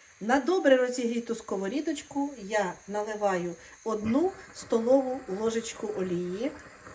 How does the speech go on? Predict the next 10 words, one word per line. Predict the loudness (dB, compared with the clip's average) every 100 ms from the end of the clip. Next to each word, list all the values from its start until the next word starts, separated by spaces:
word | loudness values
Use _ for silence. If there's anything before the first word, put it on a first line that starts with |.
| -18 -20 -20 -20 -20 -20 -20 -4
Небагато. | 0 6 4 4 -2 -2 -2 -2 -6 -20 -20 -20 -18 -18 -18 -20 -20 -20 -20 -20 -20 -20 -20 -20 -20 -18 -18 -18 -16 -14 -14 -14 -16 -18 -16 -14 -12 -14 -18 -20 -20 -18 -18 -18 -8 2
І | 4 4 0 -4
викладаю | -2 2 4 6 4 2 -2
наші | -2 0 0 -2 -4 0
реберця | 2 4 2 2 2 2 2 -8 -10 -10 -10 -10 -2
не | 8 8
для | 10 8
того, | 10 6 6
щоб | 4 2
пожарити, | 4 4 6 6 6 4